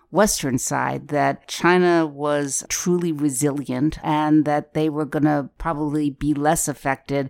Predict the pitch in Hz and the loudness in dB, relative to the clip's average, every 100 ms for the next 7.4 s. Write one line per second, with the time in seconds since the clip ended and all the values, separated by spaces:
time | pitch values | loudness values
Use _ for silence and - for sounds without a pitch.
0 | - 156 143 139 139 139 - 139 131 143 | -2 4 6 6 2 -2 -2 -2 0 0
1 | 123 143 - 151 135 143 147 139 139 - | 0 -4 -2 -4 -4 -2 0 0 -4 -6
2 | 143 139 131 - - 143 - 147 135 127 | -4 -4 -6 -8 -4 -4 -4 -4 -4 -4
3 | - - 120 107 - - 143 143 - - | -8 -8 -6 -4 -4 2 2 0 -6 -20
4 | - _ - - - 190 196 - 185 160 | -20 _ -16 -6 2 4 4 2 4 6
5 | 156 160 - 160 151 147 - 160 151 143 | 6 6 4 4 6 4 2 4 4 4
6 | 143 165 135 135 123 139 147 156 156 - | 0 -6 -4 -4 -2 -2 0 2 2 0
7 | 151 147 143 | -2 -2 -2